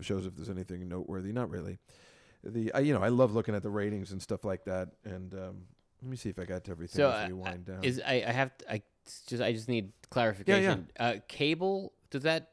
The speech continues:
Speaker 2: is that list including, like, cable shows, or is it
Speaker 1: No,
Speaker 2: just
Speaker 1: it's not.
Speaker 2: network
Speaker 1: Just a
Speaker 2: T V?
Speaker 1: network. However, th-, I'm glad you mentioned that.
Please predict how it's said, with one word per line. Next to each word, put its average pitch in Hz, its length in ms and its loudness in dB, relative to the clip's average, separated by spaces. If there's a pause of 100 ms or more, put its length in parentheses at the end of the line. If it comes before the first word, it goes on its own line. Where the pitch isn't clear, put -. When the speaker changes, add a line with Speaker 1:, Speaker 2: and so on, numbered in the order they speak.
(1160)
Speaker 2:
is 123 100 -2
that 139 200 4
list 135 300 2
including, 127 460 0
like, 98 180 0
cable 123 360 -2
shows, 151 340 -4
or 113 60 -2
is 95 240 -6
it - 20 -6
Speaker 1:
No, 156 120 10
Speaker 2:
just 143 60 12
Speaker 1:
it's 127 120 4
not. 117 140 4
Speaker 2:
network 110 160 2
Speaker 1:
Just 160 120 6
a 113 40 0
Speaker 2:
T 107 40 4
V? - 80 0
Speaker 1:
network. 120 300 2
However, 147 360 8
th-, 117 140 0
I'm 131 80 0
glad 160 200 4
you 143 100 4
mentioned 135 300 2
that. 104 200 0